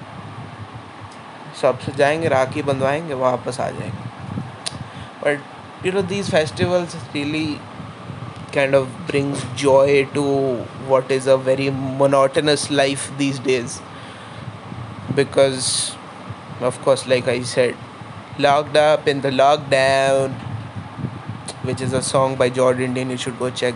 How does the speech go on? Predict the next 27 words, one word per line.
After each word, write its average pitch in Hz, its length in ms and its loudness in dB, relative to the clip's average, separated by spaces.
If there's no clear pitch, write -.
that 117 180 -2
out 120 180 -4
as 123 240 -2
well। 127 240 2
It's - 200 -8
a 123 240 4
banger 139 480 4
again, 131 300 4
which 143 180 2
is 147 120 2
also 147 280 6
going 147 240 6
to 156 120 2
be 160 80 4
the 151 160 2
<laughs> - 140 -2
title 151 480 2
of 147 260 2
this - 200 2
podcast, 135 600 4
which 127 160 -6
is 127 100 -8
Locked 147 420 2
Up 156 320 6
in 139 180 0
the 131 120 0
Lockdown। 135 880 2